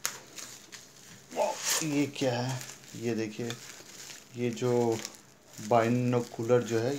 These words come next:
ये आईपीस यहाँ पे ये है और यहाँ पे ये अटैच होगा। इस तरह से जब कैमरा वैमरा कभी लगेगा इसमें, फ्यूचर में हम लोग कैमरा भी लगाएंगे।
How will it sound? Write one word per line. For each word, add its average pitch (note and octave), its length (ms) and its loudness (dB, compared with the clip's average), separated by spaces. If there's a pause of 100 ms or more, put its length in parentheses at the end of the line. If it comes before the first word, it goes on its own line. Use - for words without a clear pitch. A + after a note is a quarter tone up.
ये G#2+ 340 4 (1300)
आईपीस B2+ 520 2 (340)
यहाँ G#2+ 320 -2 (100)
पे C#3 80 -2
ये G#2 260 0
है B2+ 200 -2 (1000)
और G#2+ 460 2
यहाँ A2+ 520 -2 (120)
पे B2 80 -2
ये A#2 180 -2
अटैच A2+ 640 -2
होगा। C3 340 -2 (840)
इस A#2 180 -4
तरह A#2 160 2
से A2+ 160 -6
जब A2 240 -2
कैमरा A2 360 0
वैमरा A2 240 4
कभी G#2+ 300 0
लगेगा G#2+ 380 4
इसमें, G#2+ 320 -2
फ्यूचर - 920 -6
में A#2 100 0
हम A2+ 100 0
लोग A2+ 200 -2
कैमरा A2 300 2
भी A2 100 2
लगाएंगे। G#2 440 2